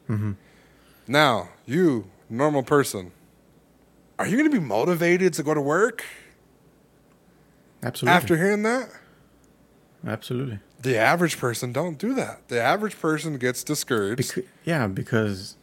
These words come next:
Speaker 1: they're fucking focused on, "Why the fuck does he have something I don't?" They're focused on the external issues, not internal.
Speaker 2: But they,
Speaker 1: And
Speaker 2: but
Speaker 1: that's
Speaker 2: they
Speaker 1: the
Speaker 2: don't
Speaker 1: fucking
Speaker 2: care about the,
Speaker 1: problem.
Speaker 2: the, the issues, though.
Speaker 1: Yeah, that's the fucking problem.
Speaker 2: That is it. That
Speaker 1: It's
Speaker 2: is
Speaker 1: like
Speaker 2: the
Speaker 1: me.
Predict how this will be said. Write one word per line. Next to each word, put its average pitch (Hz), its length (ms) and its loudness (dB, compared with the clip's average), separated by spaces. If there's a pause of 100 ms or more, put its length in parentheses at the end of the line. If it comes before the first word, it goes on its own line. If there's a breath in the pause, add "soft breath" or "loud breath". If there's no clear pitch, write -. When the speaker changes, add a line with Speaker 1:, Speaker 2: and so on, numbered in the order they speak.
(220)
Speaker 1:
they're 120 220 0
fucking 139 340 -4
focused 135 400 -4
on, 107 380 0
"Why 120 240 2
the 135 100 4
fuck 123 160 -4
does 113 140 -2
he 120 80 -2
have 127 140 -2
something 120 240 -2
I 113 60 0
don't?" 143 340 -6 (340 loud breath)
They're 127 100 2
focused 135 380 0
on 131 100 2
the 120 120 0
external 156 460 0
issues, 110 240 -2
not 120 140 2
internal. 131 400 -4 (600 soft breath)
Speaker 2:
But 135 140 -6
they, 175 120 6
Speaker 1:
And 185 100 0
Speaker 2:
but 156 60 -4
Speaker 1:
that's 147 120 4
Speaker 2:
they 147 60 4
Speaker 1:
the 151 40 4
Speaker 2:
don't 208 100 4
Speaker 1:
fucking - 120 2
Speaker 2:
care 254 180 6
about 170 240 6
the, 156 100 -2
Speaker 1:
problem. 147 220 0
Speaker 2:
the, 147 220 0
the 156 80 2
issues, 160 320 -4
though. 95 160 -10 (1200)
Speaker 1:
Yeah, 113 180 0
that's 104 240 0
the - 80 -8
fucking 131 300 -2
problem. 165 440 -4
Speaker 2:
That 143 180 4
is 147 140 -2
it. 190 160 0
That 147 60 4
Speaker 1:
It's 165 40 6
Speaker 2:
is 208 40 6
Speaker 1:
like 160 140 8
Speaker 2:
the - 60 2
Speaker 1:
me. 170 60 6